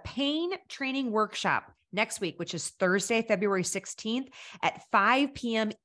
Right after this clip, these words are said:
Eastern Standard Time. So sign up is simple. You would just need to go to her website or you can email her.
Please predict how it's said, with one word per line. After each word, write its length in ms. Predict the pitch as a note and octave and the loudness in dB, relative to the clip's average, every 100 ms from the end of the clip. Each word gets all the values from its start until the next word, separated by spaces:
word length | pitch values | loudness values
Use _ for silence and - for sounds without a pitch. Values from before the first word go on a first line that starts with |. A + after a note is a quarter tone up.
| - | -4
Eastern 520 | B3 C#4 - C#4+ C#4+ | 0 0 0 -2 0
Standard 540 | C4 - G#3+ G3+ G3+ F#3+ | 0 0 0 2 0 0
Time. 280 | A3+ F#3 | -2 0
So 240 | E3+ G3+ E3+ - - | 0 -2 -2 -8 -12
sign 260 | - A3+ A3+ | -2 2 2
up 140 | B3 | 2
is 120 | D4 - | -2 -2
simple. 560 | C#4 B3+ C4 B3+ B3+ - - | -2 -2 0 0 -2 -8 -6
You 120 | F#3 | -2
would 80 | F3+ | -2
just 180 | G3 A3 | -2 0
need 60 | |
to 80 | G#3 | 0
go 340 | G3+ F#3 F#3 F#3 | 4 6 6 2
to 260 | - G#3 | -4 -6
her 180 | F3+ E3+ | -4 -6
website 540 | C#3 F3+ F#3+ - C4 - | -2 -2 -2 -2 -2 0
or 80 | F#3+ | -2
you 140 | F#3+ | -2
can 140 | G3 - F#3 | -6 -8 -4
email 600 | A3 C#4+ D#4 C#4 G#3+ F3 | 0 2 4 4 4 2
her. 440 | F#3+ D#3+ D#3+ | 2 4 4